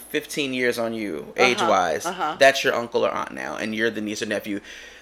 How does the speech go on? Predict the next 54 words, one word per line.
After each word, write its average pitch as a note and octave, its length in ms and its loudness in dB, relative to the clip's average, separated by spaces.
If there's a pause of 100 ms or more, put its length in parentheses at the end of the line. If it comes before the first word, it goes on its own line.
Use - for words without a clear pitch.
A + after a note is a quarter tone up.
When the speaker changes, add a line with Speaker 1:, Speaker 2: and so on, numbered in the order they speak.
(120)
Speaker 1:
That's C#3 280 8
just, D3+ 120 2
if D3 120 6
they're E3+ 260 10
older, E3+ 500 10
Speaker 2:
Uh-huh. F#3+ 440 8
Speaker 1:
it F3 80 10
just F#3+ 180 6
makes F3+ 220 6
more E3 160 8
sense E3+ 260 2
because D#3 300 6
it's, - 160 4
I E3+ 100 6
think A3 160 2
it's F3 100 2
almost D3+ 200 4
like C#3+ 120 4
a C#3 40 0
respect C3 400 4
thing C#3 120 4
'cause C3 140 -2
we B2 140 -2
know B2+ 120 4 (200)
we're A2+ 120 2
in A#2 60 2
the G3+ 80 6
Speaker 2:
Uh-huh. B2 380 10
Speaker 1:
South, - 40 -12 (240)
and D3 160 8
so C#3+ 320 10
they C3 160 6
ha-, E3 200 4
there C3 120 8
has C3 300 6
to C3 80 -4
be A2 120 0
a G2+ 40 2
title. - 460 0 (340)
And D3 220 6
so, C#3+ 400 10
like, B2 280 8
I, B2+ 220 6
for C#3+ 180 4
example, C3+ 360 6
I - 20 6
have D3 160 6
my C#3+ 120 6
Aunt B2 260 2
Gina. A2 340 0
My A#2+ 160 4
Speaker 2:
Uh-huh. B2+ 200 6
Speaker 1:
Aunt B2+ 80 0
Gina, D#3+ 540 6